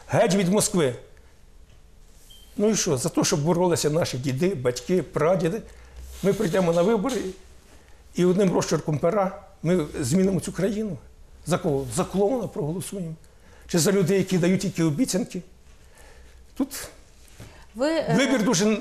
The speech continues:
Speaker 1: малий у нас.
Speaker 2: ви своїми книгами, ну, все-таки показали, що у вас є, е, такий, е, як це, хист передбачення, так?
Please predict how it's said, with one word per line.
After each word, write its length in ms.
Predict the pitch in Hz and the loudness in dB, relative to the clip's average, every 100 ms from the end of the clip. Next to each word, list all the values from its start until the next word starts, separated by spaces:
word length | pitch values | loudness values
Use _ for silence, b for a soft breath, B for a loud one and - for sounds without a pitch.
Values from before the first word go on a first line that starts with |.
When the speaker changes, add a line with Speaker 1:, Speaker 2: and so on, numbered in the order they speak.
| - 165 | -4 -12
Speaker 1:
малий 440 | 160 175 175 143 | -4 0 2 2
у 20 | |
нас. 240 | 127 - - - - - B B 202 | 0 -2 -8 -16 -20 -18 B B -4
Speaker 2:
ви 400 | 220 294 294 254 | 0 2 2 0
своїми 540 | - 247 262 254 233 233 | -2 0 2 0 -2 -2
книгами, 480 | 240 302 311 269 247 - | -2 0 0 -2 -4 -6
ну, 340 | 233 220 190 185 | -6 -6 -6 -8
все-таки 360 | - 247 254 | -6 -4 -4
показали, 460 | 254 247 254 277 277 | -4 -2 0 2 2
що 200 | - 254 | 0 -2
у 40 | |
вас 320 | 220 254 247 220 | 0 0 -2 -6
є, 500 | 208 269 294 277 - | 0 2 4 2 2
е, 440 | 214 214 214 208 208 B B - | 0 0 0 0 -4 B B -4
такий, 460 | 247 240 277 269 254 | -4 0 2 4 4
е, 300 | 220 214 214 208 B B B - | 2 0 0 -4 B B B -4
як 240 | 226 220 | -4 -2
це, 120 | 226 | -4
хист 480 | 220 - 330 330 - - | -4 0 2 0 -4 0
передбачення, 840 | 269 269 226 214 170 - 180 170 175 | 2 2 2 0 0 -4 -12 -12 -4
так? 180 | 233 | -2